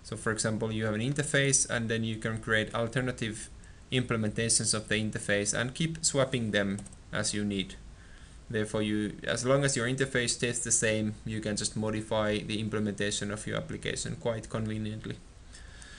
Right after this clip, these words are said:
Anyway, the Knight interface is doing one thing. It's embarking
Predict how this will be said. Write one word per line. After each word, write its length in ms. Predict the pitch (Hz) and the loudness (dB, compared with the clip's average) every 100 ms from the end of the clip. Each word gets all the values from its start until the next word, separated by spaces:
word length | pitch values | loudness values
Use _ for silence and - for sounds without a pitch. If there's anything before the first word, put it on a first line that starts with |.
| - 147 | -6 2
Anyway, 280 | 156 120 | 6 6
the 120 | 107 127 | 6 4
Knight 420 | 165 208 208 - - - | 6 6 2 -4 -12 -2
interface 720 | 156 160 160 135 123 123 - - | 0 2 4 6 6 6 4 4
is 440 | 120 117 - - - | 2 6 6 2 -4
doing 240 | 127 117 110 | -2 0 2
one 220 | 127 147 | 2 2
thing. 360 | - 143 151 147 - - - | 2 0 0 -4 -10 -16 -6
It's 500 | 127 113 - - - - - - - - - - - - | -4 2 4 4 0 -10 -12 -10 -10 -10 -10 -10 -6 -2
embarking 840 | 127 123 120 117 117 120 113 113 | 0 4 4 4 2 0 2 -2